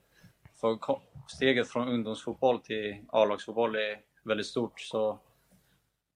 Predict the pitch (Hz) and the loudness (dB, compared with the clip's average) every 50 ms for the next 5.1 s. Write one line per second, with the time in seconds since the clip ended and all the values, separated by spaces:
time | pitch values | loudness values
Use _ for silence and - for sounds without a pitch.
0 | _ - - - 120 110 117 120 120 120 117 110 - - 131 131 127 117 110 110 | _ -12 -4 -2 0 2 4 4 4 4 2 0 4 4 4 4 4 2 2 2
1 | 107 107 107 107 107 107 107 104 107 107 - - - - - - 110 113 - _ | 2 2 2 0 -2 -2 -4 -4 -6 -8 -10 -14 -14 -10 -10 -8 -8 -10 -12 _
2 | - - 110 110 107 104 104 101 101 104 101 104 104 - - - - _ - - | -12 -4 2 4 6 6 6 4 2 -2 -4 -4 -6 -8 -12 -20 -20 _ -14 -14
3 | - - - 113 113 - 123 - - 123 117 113 127 143 131 120 113 110 110 - | -12 -8 -4 -4 -2 -2 -4 -4 0 2 2 6 6 6 4 4 2 -2 -6 -10
4 | - _ _ - - 117 107 104 113 120 113 101 98 107 110 110 107 104 101 98 | -14 _ _ -4 0 0 0 0 0 -2 -2 -2 -6 -8 -6 -4 -4 -6 -6 -14
5 | 92 | -18